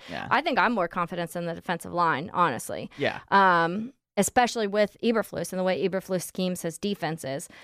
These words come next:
Speaker 2: Um, the Colts defense, which obviously is where Flus was last year, really good when it came w-, against the run. Not very good when it came ag-, when it was against the pass. But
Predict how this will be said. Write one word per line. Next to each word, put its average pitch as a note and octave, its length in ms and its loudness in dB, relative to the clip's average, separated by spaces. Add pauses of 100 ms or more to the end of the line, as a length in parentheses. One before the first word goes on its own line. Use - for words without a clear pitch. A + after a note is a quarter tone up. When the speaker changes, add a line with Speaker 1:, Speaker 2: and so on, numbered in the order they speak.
(200)
Speaker 2:
Um, F#3+ 180 4
the G3 80 -2
Colts - 240 4
defense, F#3+ 580 -4 (100)
which - 180 -4
obviously F#3+ 400 2
is F3+ 100 -2
where F#3 120 -2
Flus F#3 280 -4
was F3+ 220 2
last F3+ 320 2
year, E3+ 280 0 (680)
really A#3 300 6
good G3 440 4
when F#3 160 2
it C#3 60 0
came E3+ 340 2 (460)
w-, F#3+ 180 4
against F#3 380 0
the E3 180 0 (220)
run. E3+ 380 0 (420)
Not G#3+ 260 6
very F3+ 220 -6
good E3+ 360 -8 (140)
when F3 140 -8
it - 60 -14
came E3 200 -8
ag-, E3 160 -14
when F3 160 -6
it E3 80 -6
was E3+ 140 -6
against E3 240 -12
the - 60 -18
pass. - 440 -2 (600)
But G3 360 4